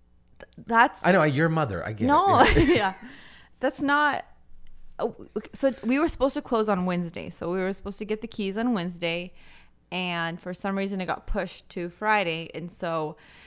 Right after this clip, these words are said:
Speaker 1: that wasn't my fault.
Speaker 2: Oh, oh, oh, you thought by going on a f-, on a, on a Friday when we get our keys on a Wednesday is
Speaker 1: Yeah.
Speaker 2: slightly better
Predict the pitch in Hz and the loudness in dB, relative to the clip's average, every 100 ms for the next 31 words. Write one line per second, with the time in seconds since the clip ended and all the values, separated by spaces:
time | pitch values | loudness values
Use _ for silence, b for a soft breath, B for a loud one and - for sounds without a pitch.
0 | b _ 170 185 - 196 226 226 240 - | b _ 2 4 4 0 -4 -4 -6 -8
1 | 240 285 254 110 - - - - - b | -8 -6 -6 -6 -8 -16 -18 -18 -18 b
2 | b b - 403 403 - 539 508 - 554 | b b 8 10 10 8 6 6 10 10
3 | 466 480 - 440 415 427 311 220 269 196 | 12 8 10 10 12 10 8 8 8 8
4 | 220 285 339 311 254 - - - 160 - | 6 6 6 6 6 2 -6 -2 2 4
5 | 196 175 175 170 - - 156 170 196 208 | 6 6 6 4 2 -4 2 6 8 8
6 | 208 175 170 160 160 156 175 170 147 120 | 6 6 4 4 4 4 2 2 2 6
7 | 147 156 131 143 123 240 214 196 175 185 | 6 6 4 4 4 2 2 6 6 8
8 | 170 135 143 147 127 107 101 | 4 6 8 10 8 6 0